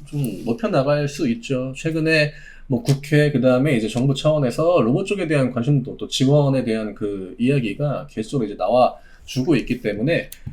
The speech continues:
결국 경쟁력이 있는 섹터를 밀어줘야 되는 거거든요. 경쟁력이 없는 섹터는 아무리 밀어줘봤자 밑 빠진 독에 물 붓기밖에 되지 않기 때문에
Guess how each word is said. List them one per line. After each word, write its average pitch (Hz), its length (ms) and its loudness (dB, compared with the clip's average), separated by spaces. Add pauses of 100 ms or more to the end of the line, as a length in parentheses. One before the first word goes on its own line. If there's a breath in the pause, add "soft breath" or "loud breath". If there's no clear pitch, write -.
(140 loud breath)
결국 151 280 6
경쟁력이 208 1080 6
있는 196 380 4
섹터를 185 560 0
밀어줘야 135 580 6
되는 165 240 -2
거거든요. 101 520 -2
경쟁력이 190 480 2
없는 147 240 6
섹터는 185 400 -2
아무리 135 300 2
밀어줘봤자 160 720 -2
밑 110 140 -4
빠진 180 220 0
독에 151 160 0
물 107 120 0
붓기밖에 147 580 -4
되지 117 220 -4
않기 139 240 -6
때문에 113 440 -6